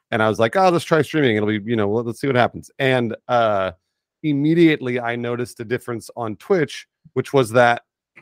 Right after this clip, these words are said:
the community of people there was nice. <laughs> Uh, it's literally that simple. It was like one of those things where YouTube was just filled with a bunch of people, you know, like, just throwing comments into the void, and everybody thinks that n-, nobody sees what they're saying on YouTube.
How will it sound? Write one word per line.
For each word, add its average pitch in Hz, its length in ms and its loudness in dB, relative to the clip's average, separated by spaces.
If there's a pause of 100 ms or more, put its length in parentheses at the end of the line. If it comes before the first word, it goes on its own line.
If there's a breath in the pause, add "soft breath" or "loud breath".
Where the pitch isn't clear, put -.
(240)
the 120 120 -2
community 143 640 0
of 165 180 -2
people 151 340 -4
there 196 380 -2 (180)
was 117 400 -2 (220)
nice. 113 680 -4
<laughs> - 40 -14 (960 loud breath)
Uh, 147 120 6
it's 156 200 -4
literally 165 400 2
that 151 180 2
simple. 123 360 0
It 104 60 -2
was 123 160 -2
like 151 140 0
one 165 80 0
of 165 60 0
those 160 140 -4
things 151 200 -2
where 135 160 -2
YouTube 147 500 -4 (460)
was 127 140 -2
just 120 180 -2
filled 147 300 4
with 131 100 -2
a 131 80 0
bunch 131 300 -2
of 113 100 -10
people, 131 380 -2
you 120 80 -2
know, 123 120 -2
like, 120 160 -2
just - 220 -12
throwing 117 380 -6
comments 113 420 -4
into 117 140 -2
the 107 80 -4
void, 104 300 0
and 101 120 -2
everybody 104 320 -2
thinks 104 240 -6
that 104 160 -8 (500)
n-, 107 300 -12
nobody 113 300 -2
sees 117 300 -4
what 113 120 -2
they're 107 140 0
saying 113 340 2
on 139 140 6
YouTube. 202 400 2